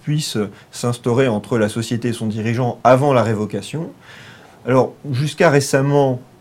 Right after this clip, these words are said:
on considérait qu'il suffisait de permettre aux dirigeants de s'exprimer, mais,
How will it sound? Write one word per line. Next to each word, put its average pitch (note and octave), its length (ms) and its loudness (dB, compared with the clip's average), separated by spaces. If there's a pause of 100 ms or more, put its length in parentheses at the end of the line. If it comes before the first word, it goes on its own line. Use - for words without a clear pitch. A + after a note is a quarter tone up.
on A#2 60 -4
considérait A#2 600 0
qu'il G2+ 160 -4
suffisait A2+ 480 -4
de G#2 100 0
permettre A#2+ 560 0
aux G#2+ 60 -2
dirigeants A2 420 -4
de A2 60 -6
s'exprimer, A2+ 640 -6 (320)
mais, D#3 440 0